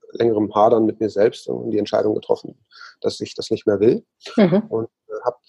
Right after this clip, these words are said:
Speaker 1: äh, den Beruf an den Nagel gehangen. Alle haben mich damals für verrückt erklärt und gesagt, „Ja, das ist völlig bescheuert, was soll das?“ Ja?
Speaker 2: Na klar.
Speaker 1: „Das hast du ja alles aufgebaut und jetzt,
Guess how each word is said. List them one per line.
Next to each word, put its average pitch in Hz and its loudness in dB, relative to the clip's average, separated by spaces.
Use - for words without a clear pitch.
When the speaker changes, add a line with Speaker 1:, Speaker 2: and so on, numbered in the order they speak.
Speaker 1:
äh, 110 2
den 104 0
Beruf 104 -2
an 107 -4
den 98 -4
Nagel 107 0
gehangen. 123 0
Alle 139 6
haben 160 6
mich 151 2
damals 143 2
für 135 -4
verrückt - -4
erklärt - 0
und 113 -10
gesagt, 104 -10
„Ja, 107 -8
das 107 -8
ist 101 -14
völlig 120 -4
bescheuert, - -8
was - -18
soll 120 2
das?“ 147 -4
Ja? 123 2
Speaker 2:
Na 180 -2
klar. 175 -2
Speaker 1:
„Das 180 -2
hast 120 -2
du 120 -2
ja - 2
alles - 0
aufgebaut 135 4
und 110 -2
jetzt, - 0